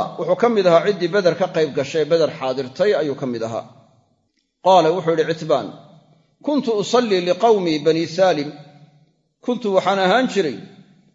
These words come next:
"Usallii mid tujiya, liqawmi qawmkayga tujiya ayaan ahaan jiray." Bani Saalimin, Bani Saalim ah. Qawmkaygii Bani Saalim ahaa,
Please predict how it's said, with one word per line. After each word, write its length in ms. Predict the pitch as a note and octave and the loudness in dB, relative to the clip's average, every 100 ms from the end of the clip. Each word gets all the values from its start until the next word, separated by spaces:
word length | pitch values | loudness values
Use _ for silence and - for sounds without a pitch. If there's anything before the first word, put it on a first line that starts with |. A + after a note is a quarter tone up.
| _ - | _ -12
"Usallii 440 | - G#3+ A#3 C4+ | -2 0 0 0
mid 160 | B3 C#4 | 0 -2
tujiya, 420 | A#3+ - F#3 F#3+ | -8 -8 -2 0
liqawmi 500 | G3 F#3+ G3+ A#3+ A3 F#3 | 0 0 4 4 4 2
qawmkayga 520 | G#3+ F#3 E3 E3+ D3+ | 2 2 0 -2 -2
tujiya 400 | C#3+ D3 - F3+ | -4 -10 -4 0
ayaan 240 | E3 D#3+ C#3+ | 2 2 0
ahaan 200 | C#3+ C#3+ | -2 -4
jiray." 280 | C#3+ C3 B2+ - - _ _ _ - | -8 -10 -10 -18 -20 _ _ _ 0
Bani 180 | F3 G#3+ | 2 2
Saalimin, 460 | D3 E3+ F#3 F#3 D3+ | 0 2 2 0 -2
Bani 180 | D3+ D3 | -2 -2
Saalim 360 | E3+ E3+ D3+ | 0 0 0
ah. 180 | C3+ C#3 - - - _ _ _ _ _ _ _ _ _ | -4 -10 -14 -20 -20 _ _ _ _ _ _ _ _ _
Qawmkaygii 480 | F3+ E3+ F3+ F#3+ G3+ | -2 -2 -4 -6 -4
Bani 200 | E3 D#3+ | -4 -4
Saalim 340 | D#3 G#3 A3 D#3 | 2 2 2 -2
ahaa, 280 | C3 B2+ | -2 -2